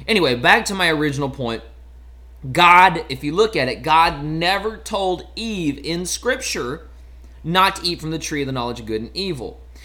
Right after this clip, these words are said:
In Genesis chapter two, God tells Adam not to eat from the tree before Eve was created,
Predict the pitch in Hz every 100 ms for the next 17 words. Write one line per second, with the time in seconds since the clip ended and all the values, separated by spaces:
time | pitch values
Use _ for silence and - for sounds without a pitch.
0 | - 151 156 196 - 165 - 165 151 135
1 | - 262 214 151 143 143 - 147 131 -
2 | - 247 311 302 160 147 190 - - -
3 | 151 127 - 127 127 127 117 110 - 110
4 | 101 101 - - - 147 165 160 - -
5 | 294 311 180 139 - 143 139 139 123 120
6 | 117 - 156 175 214 151 90